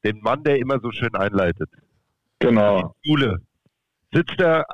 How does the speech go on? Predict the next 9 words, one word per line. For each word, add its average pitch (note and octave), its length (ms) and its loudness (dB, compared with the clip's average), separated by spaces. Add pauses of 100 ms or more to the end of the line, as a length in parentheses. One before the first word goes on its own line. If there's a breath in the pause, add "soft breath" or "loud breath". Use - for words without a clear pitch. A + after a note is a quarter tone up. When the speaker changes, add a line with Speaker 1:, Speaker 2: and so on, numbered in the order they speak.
Speaker 1:
alles F#3+ 320 0
vorbereitet. C#3 680 -2
Ich B2 180 -8
seh's C#3 160 0
ja C3 100 0
hier A#2 220 0
nur, A#2 400 -2 (120)
äh, A2 60 0
äh, G2 920 0